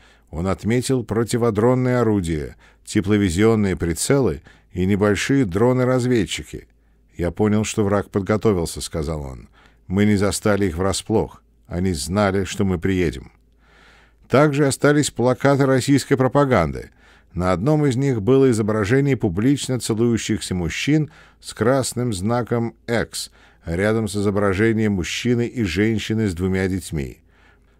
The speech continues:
«Борьба за традиционные семьи»,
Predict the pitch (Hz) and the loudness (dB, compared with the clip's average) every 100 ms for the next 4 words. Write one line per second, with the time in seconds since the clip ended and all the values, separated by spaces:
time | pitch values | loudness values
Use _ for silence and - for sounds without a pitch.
0 | _ 76 90 95 69 120 127 117 113 117 | _ -4 -2 0 4 4 4 2 2 2
1 | 117 117 - 113 127 120 110 131 117 - | 2 0 0 2 4 4 0 0 -2 0
2 | 151 143 101 76 | 2 2 0 -2